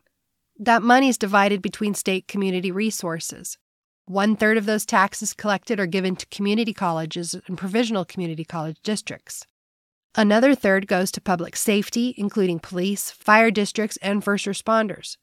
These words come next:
Twenty-five percent goes to the Arizona Highway Users Revenue Fund, and ten percent goes to the Justice Reinvestment Fund, which is dedicated to provide public health services, counseling, job training,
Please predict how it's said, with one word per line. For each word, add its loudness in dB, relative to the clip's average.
Twenty-five 2
percent 0
goes -4
to -8
the -10
Arizona -2
Highway 0
Users -2
Revenue 0
Fund, -6
and 0
ten 2
percent -2
goes 2
to -6
the -2
Justice -2
Reinvestment -2
Fund, -10
which -4
is 0
dedicated 0
to -6
provide -2
public -6
health 0
services, -8
counseling, 0
job 2
training, -4